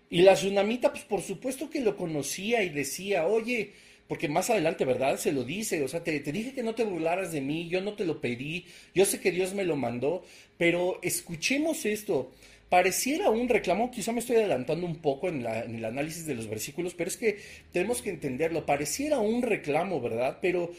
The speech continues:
lejos de ser un reclamo de, "Te dije que yo no quería nada, ¿pa' qué me lo das?", no. O sea, ella estaba diciendo, "Ok, yo no te lo pedí, fue una bendición de Dios,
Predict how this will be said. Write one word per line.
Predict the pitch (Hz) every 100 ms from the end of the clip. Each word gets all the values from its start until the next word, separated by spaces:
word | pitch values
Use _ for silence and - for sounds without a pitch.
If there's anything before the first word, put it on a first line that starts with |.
| - - - -
lejos | 247 392 302
de | 226
ser | 220 208
un | 220
reclamo | 208 180 190 165
de, | 117
"Te | - 104 104
dije | 131 214 247
que | 208 190
yo | 185
no | 196
quería | 180 165 175
nada, | 175 185 185 170 -
¿pa' | - -
qué | 170
me | 196
lo | 185
das?", | 175 190 190 135
no. | 147 220 240 - - - - _
O | 117
sea, | - 185 196 330 - _ _
ella | 202 254 302
estaba | - 233 214
diciendo, | 196 - 180 165 147
"Ok, | 147 156 208 302 - _ _ _ _ _ _ _ _ _ _ _ _ _ 139
yo | 123 220
no | 311 277
te | 170
lo | 143
pedí, | 135 135 180 311 - - _ _ - _ _ _
fue | - 220
una | 269 302
bendición | 247 156 139 - 170
de | 175
Dios, | 139 143 190 214